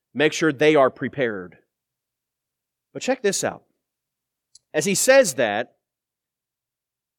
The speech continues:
to the Reubenites, the Gadites, and half of the tribe of Manasseh, Joshua went to. Because you see, he tells them in verse thirteen, he says, "Remember the word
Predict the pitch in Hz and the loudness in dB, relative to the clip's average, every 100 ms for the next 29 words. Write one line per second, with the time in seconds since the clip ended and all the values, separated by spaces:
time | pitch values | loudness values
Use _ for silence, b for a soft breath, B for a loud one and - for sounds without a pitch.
0 | _ _ _ _ _ _ _ - 190 175 | _ _ _ _ _ _ _ -2 2 2
1 | 208 240 240 240 240 233 - - - - | 2 2 4 4 4 0 -4 -6 -6 -10
2 | _ _ _ _ - 123 208 220 226 220 | _ _ _ _ -14 0 4 6 6 6
3 | 220 214 - - - _ _ _ - 127 | 4 0 -4 -8 -12 _ _ _ -10 -4
4 | 185 220 214 202 175 - 190 185 175 143 | 2 2 4 4 2 2 4 4 4 2
5 | 147 170 175 - 139 120 180 170 139 113 | 2 4 2 2 -4 2 4 2 -4 -8
6 | 113 - 85 _ _ _ _ _ _ _ | -10 -16 -20 _ _ _ _ _ _ _
7 | _ _ _ - 208 190 180 254 254 233 | _ _ _ 2 2 2 0 2 2 2
8 | 175 _ _ _ _ - 220 - 269 269 | -4 _ _ _ _ -4 -2 4 6 6
9 | 220 208 196 208 - 208 202 170 165 180 | 4 2 2 2 2 0 0 -2 -2 0
10 | 196 185 180 190 247 302 302 247 165 170 | 0 0 2 2 4 4 2 2 4 6
11 | 196 196 196 | 8 8 6